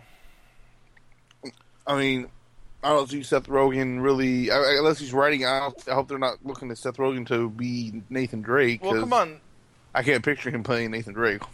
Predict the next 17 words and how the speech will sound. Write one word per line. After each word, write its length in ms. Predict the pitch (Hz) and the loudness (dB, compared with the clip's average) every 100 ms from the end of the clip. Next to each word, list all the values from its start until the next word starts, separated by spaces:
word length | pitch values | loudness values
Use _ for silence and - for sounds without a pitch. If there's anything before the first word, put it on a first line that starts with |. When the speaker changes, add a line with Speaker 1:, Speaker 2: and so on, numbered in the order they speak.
| - - - | -20 -20 -12
Speaker 2:
Well, 200 | 175 190 | -8 -8
come 160 | - | -4
on. 200 | 185 147 | -2 -2
He, 220 | 143 208 202 | -6 -12 -6
uh, 360 | 151 165 147 | -2 0 -2
Seth 220 | 147 220 | -4 -8
Rogen 320 | 180 208 226 165 | -6 -6 -6 -6
wrote 180 | 165 151 | -6 -6
the 60 | |
Green 200 | 143 160 | -8 -8
Hornet 440 | 143 147 208 175 220 - - - - - - - 151 | -6 -8 -6 -8 -10 -18 -20 -20 -20 -20 -20 -20 -12
movie. 340 | 135 135 180 - _ _ - - - | -10 -10 -12 -16 _ _ -20 -20 -4
Speaker 1:
I 120 | - 156 | 2 4
like 220 | 151 - | 4 2
Green 160 | 135 | -6
Hornet, 340 | - 117 107 - | -6 -6 -8 -6
so. 280 | 120 117 | -4 -4